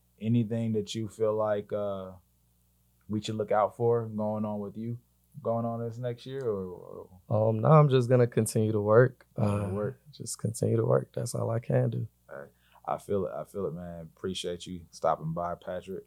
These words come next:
Speaker 2: Thank you for having me. I appreciate it.
Speaker 1: Should I tell everybody where to follow you?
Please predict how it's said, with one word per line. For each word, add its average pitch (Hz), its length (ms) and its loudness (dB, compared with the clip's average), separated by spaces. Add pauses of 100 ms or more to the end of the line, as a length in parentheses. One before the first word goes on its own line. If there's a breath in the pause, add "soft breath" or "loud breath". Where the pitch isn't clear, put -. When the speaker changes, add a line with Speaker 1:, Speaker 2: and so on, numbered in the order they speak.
(140)
Speaker 2:
Thank 104 220 2
you - 60 -6
for 110 120 -4
having 113 380 6
me. 120 220 4 (180)
I 131 80 -12
appreciate 123 580 -6
it. - 120 -8 (540)
Speaker 1:
Should 90 140 -6
I 92 40 -4
tell 110 200 -8
everybody 110 360 -4
where 113 140 -6
to 110 60 -12
follow 127 300 0
you? 127 200 -12